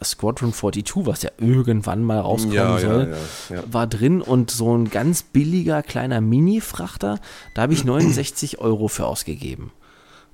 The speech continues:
Speaker 1: Und eigentlich für ein Spiel, was ja nicht so wirklich Inhalt hat und wo auch irgendwie ja nicht wirklich was kommt. Also jetzt zumindest nichts in Richtung von wegen Story oder mal irgendwann fertig wird, ne?
Speaker 2: Ja.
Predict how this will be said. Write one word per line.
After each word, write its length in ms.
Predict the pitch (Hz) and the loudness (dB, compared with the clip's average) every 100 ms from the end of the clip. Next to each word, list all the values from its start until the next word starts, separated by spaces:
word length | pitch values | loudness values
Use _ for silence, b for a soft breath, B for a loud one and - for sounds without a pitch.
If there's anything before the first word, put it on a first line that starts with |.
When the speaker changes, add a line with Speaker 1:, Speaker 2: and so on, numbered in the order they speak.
| _ - | _ -6
Speaker 1:
Und 280 | 101 101 - | -4 -4 -4
eigentlich 260 | 104 143 147 | 0 0 2
für 140 | 135 | 2
ein 120 | 131 | 2
Spiel, 380 | 123 - 139 160 | 0 -2 0 2
was 200 | 131 - | 2 0
ja 260 | 131 123 120 | 0 2 0
nicht 340 | 110 110 127 | 0 -2 -2
so 80 | 123 | -2
wirklich 320 | 123 131 113 | -2 -2 -4
Inhalt 360 | 120 120 117 117 | -2 0 0 0
hat 220 | 117 - | -4 -6
und 280 | - 120 107 | -4 -4 -2
wo 160 | 110 | -2
auch 160 | 107 - | -4 -4
irgendwie 320 | 113 123 113 | -2 -2 0
ja 100 | 113 | 0
nicht 160 | 113 107 | 0 -4
wirklich 220 | - 107 | -8 -4
was 180 | 107 - | -4 -4
kommt. 240 | 101 82 | -6 -4
Also 140 | 90 98 | -2 -2
jetzt 180 | - | 0
zumindest 400 | 120 117 110 - | 2 2 2 -2
nichts 240 | 113 104 - | -4 -4 -6
in 180 | 98 101 | -6 -4
Richtung 340 | 196 - 98 | -2 -2 -2
von 260 | 98 95 92 | 0 0 0
wegen 200 | 87 87 | -2 -2
Story 460 | - 104 107 104 85 | 4 6 8 6 4
oder 200 | 87 90 | 2 2
mal 160 | 90 | 0
irgendwann 440 | 92 101 98 92 90 | 2 0 -2 -4 -4
fertig 400 | - 107 90 71 | -6 -6 -8 -8
wird, 260 | 64 - | -10 -10
ne? 180 | - 104 | -8 -6
Speaker 2:
Ja. 80 | 107 | -4